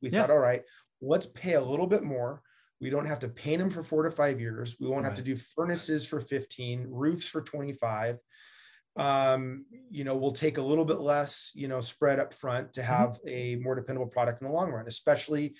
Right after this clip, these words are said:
Speaker 2: That's reasonable.
Speaker 1: being, you know, these are our, our first properties out of state."
Speaker 2: Okay.
Speaker 1: So, um, we ended up buying eight over there.
Speaker 2: Oh, wow.
Speaker 1: Um,
Speaker 2: Okay.
Speaker 1: and,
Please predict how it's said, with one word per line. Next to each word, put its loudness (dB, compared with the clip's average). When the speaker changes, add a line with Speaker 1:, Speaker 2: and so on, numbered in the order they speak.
Speaker 2:
That's -4
reasonable. -4
Speaker 1:
being, 2
you -4
know, 0
these 2
are 2
our, 0
our 0
first -4
properties 0
out 2
of -4
state." -8
Speaker 2:
Okay. -6
Speaker 1:
So, 4
um, 0
we -2
ended 2
up -4
buying 0
eight 2
over 0
there. -4
Speaker 2:
Oh, 0
wow. 2
Speaker 1:
Um, -4
Speaker 2:
Okay. -12
Speaker 1:
and, -4